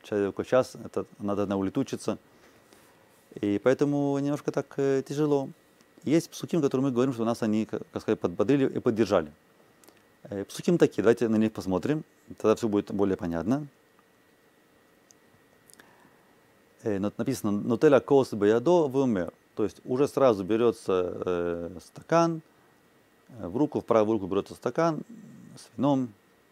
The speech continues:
Если нет вина, сок. Если нет сока, опять-таки можно взять, э,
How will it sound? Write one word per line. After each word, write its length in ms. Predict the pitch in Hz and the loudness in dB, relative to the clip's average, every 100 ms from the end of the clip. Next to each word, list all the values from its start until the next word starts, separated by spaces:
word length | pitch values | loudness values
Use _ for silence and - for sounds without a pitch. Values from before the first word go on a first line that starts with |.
| _ _ _ _ _ _ | _ _ _ _ _ _
Если 160 | - 107 | -4 -4
нет 120 | 92 | -2
вина, 340 | 95 90 87 - _ _ _ _ _ _ _ _ | -2 -2 -4 -8 _ _ _ _ _ _ _ _
сок. 380 | - 156 147 - _ _ _ - | 4 6 6 -2 _ _ _ -14
Если 180 | 104 | -6
нет 120 | 104 - | -6 -2
сока, 220 | 104 95 | -2 0
опять-таки 400 | 104 95 - 92 | 0 -2 -6 -8
можно 300 | 95 87 92 | -8 -6 -4
взять, 280 | 87 87 - 98 | 0 0 -2 -14
э, 240 | 95 | -14